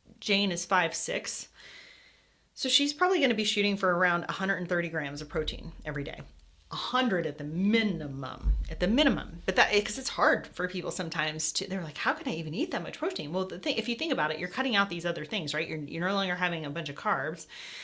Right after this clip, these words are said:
and you're having a cer-, certain amount of fat, a fat that's an amount to satiety, because one school of thought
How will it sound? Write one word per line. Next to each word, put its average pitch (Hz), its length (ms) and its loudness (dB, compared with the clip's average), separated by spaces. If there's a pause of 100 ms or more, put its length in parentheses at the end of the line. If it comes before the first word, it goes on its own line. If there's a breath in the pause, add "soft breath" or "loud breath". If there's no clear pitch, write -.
(480 loud breath)
and 202 440 6 (560)
you're 185 420 4 (440)
having 196 540 2
a 180 100 0
cer-, 202 320 2
certain 233 240 2
amount 202 220 6
of 175 100 -2
fat, 220 320 8
a 170 40 -4
fat 196 260 4
that's 185 180 -4
an 180 60 0
amount 180 220 2
to 185 60 -4
satiety, 190 540 2
because 214 380 0
one 254 260 2
school 226 260 0
of 202 100 -2
thought 165 360 0